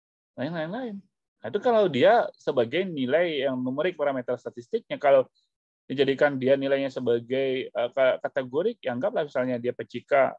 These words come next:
ya atau tidak. Nah, bagaimana, eh, nilai binary ya, <coughs> kalau di-, saya katakan binary atau dikotom ya, kalau bahasanya dikotomas gitu kan ya, nol satu atau satu dua dalam hal ini,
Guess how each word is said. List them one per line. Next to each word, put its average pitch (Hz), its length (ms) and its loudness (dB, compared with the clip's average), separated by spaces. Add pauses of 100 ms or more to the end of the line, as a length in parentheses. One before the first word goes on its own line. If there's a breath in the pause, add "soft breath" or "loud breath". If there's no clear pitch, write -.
(340)
ya 127 320 2
atau 123 160 -2
tidak. 175 400 -4 (560)
Nah, 117 80 -10
bagaimana, 131 560 -4 (240)
eh, 123 400 -2
nilai 123 400 -2 (480)
binary 127 640 -2
ya, - 160 -2
<coughs> - 240 -8
kalau 120 240 2
di-, 120 240 -6
saya 110 160 -18
katakan 143 320 -6 (720)
binary 113 560 -8
atau 123 400 -2 (500)
dikotom 127 640 -4
ya, 117 80 -8
kalau 110 160 -6
bahasanya 113 400 -6
dikotomas 120 640 -6
gitu 104 240 -10
kan 117 160 -6
ya, 117 160 -8
nol 117 160 -6
satu 117 400 -6
atau 117 80 -6
satu 113 280 -10 (280)
dua 127 400 -4
dalam 110 240 -4
hal 107 160 -6
ini, 87 240 -10